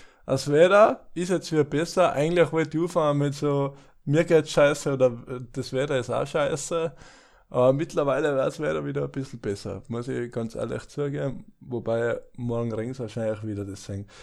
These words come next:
bleiben wir einfach dabei, dass die Allgemeinsituation <laughs> ziemlich scheiße ist. Aber ja,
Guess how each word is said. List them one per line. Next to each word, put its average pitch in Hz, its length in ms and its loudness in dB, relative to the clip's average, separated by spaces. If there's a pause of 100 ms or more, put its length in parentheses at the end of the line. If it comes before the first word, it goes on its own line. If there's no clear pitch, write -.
(240)
bleiben 147 260 6
wir 143 80 6
einfach 135 320 6
dabei, 120 460 2 (200)
dass 110 220 -2
die 123 80 0
Allgemeinsituation 113 1200 0 (180)
<laughs> - 160 -8
ziemlich 170 520 4
scheiße 143 500 0
ist. 143 400 -2 (460)
Aber 143 280 6
ja, - 180 0